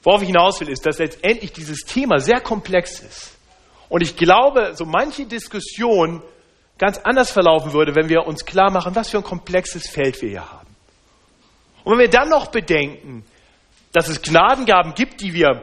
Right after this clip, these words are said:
Charismata gibt, die wir als solche vielleicht in, in mancher Diskussion überhaupt nicht mit diskutieren,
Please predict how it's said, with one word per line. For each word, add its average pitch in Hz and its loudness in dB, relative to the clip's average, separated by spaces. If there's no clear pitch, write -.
Charismata 175 -2
gibt, - -6
die 190 -2
wir 214 6
als 175 4
solche 233 2
vielleicht 175 -2
in, 180 -8
in 165 -8
mancher 190 2
Diskussion 175 -2
überhaupt 160 2
nicht 170 -4
mit 156 -4
diskutieren, 151 -2